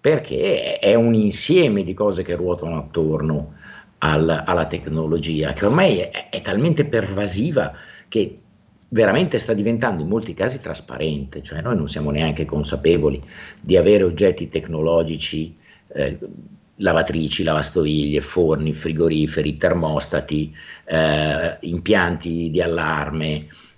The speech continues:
Noi non siamo neanche consapevoli che quando saliamo in macchina saliamo su uno smartphone che ha quattro ruote.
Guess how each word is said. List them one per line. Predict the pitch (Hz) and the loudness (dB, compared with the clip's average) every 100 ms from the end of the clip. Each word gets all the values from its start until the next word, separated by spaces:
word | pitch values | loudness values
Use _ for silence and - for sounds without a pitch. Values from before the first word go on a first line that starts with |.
| _ _ - | _ _ -16
Noi | - - 175 226 | -6 2 4 4
non | 110 90 | 2 -2
siamo | - 95 | 0 0
neanche | 95 90 95 | 0 -2 -4
consapevoli | 87 - 90 151 175 | -6 -6 0 2 2
che | 80 | 0
quando | 85 | -4
saliamo | 82 98 82 82 | -6 -4 -2 -2
in | 78 | -4
macchina | 87 117 185 170 | -4 -2 -2 -2
saliamo | - 87 73 78 | -4 -4 -4 -4
su | 73 76 | -6 -6
uno | 73 | -6
smartphone | 71 60 65 - 131 | -4 -6 -6 -2 -2
che | - | 0
ha | 120 | 0
quattro | 117 - 110 | 0 0 -2
ruote. | 60 55 76 - - | -2 -4 -6 -6 -12